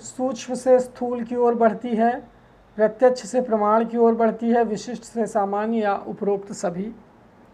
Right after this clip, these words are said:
तो उपरोक्त सभी जा सकते हैं, ये सही है। निम्नलिखित में से किस विधि में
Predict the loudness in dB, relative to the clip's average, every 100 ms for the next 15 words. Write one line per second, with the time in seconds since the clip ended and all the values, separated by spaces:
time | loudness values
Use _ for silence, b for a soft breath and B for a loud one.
0 | b b b -8 -2 -2 2 4 4 2
1 | 2 2 4 6 6 4 -4 -4 -2 -4
2 | -4 -6 -4 -2 -2 -4 -8 -18 -20 -20
3 | -20 -20 -20 -20 -20 -20 -20 -20 -20 -20
4 | -20 -20 -20 -20 -20 -20 -20 -20 -20 -20
5 | -20 b b b -8 -4 0 0 0 -4
6 | 2 2 4 2 0 0 -2 -2 -4 -2
7 | 0 0 0 -4